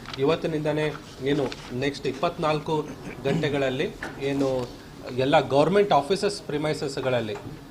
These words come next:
ಆ, ಎಲ್ಲ ಪೋಸ್ಟರ್, ಬ್ಯಾನರ್ಸ್, ಬಂಟರ್,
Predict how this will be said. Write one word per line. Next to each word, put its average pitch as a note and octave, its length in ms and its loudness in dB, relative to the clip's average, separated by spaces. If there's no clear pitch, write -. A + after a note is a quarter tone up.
ಆ, A#2 360 2
ಎಲ್ಲ C3+ 360 6
ಪೋಸ್ಟರ್, C3+ 540 0
ಬ್ಯಾನರ್ಸ್, B2 680 -2
ಬಂಟರ್, B2 360 -2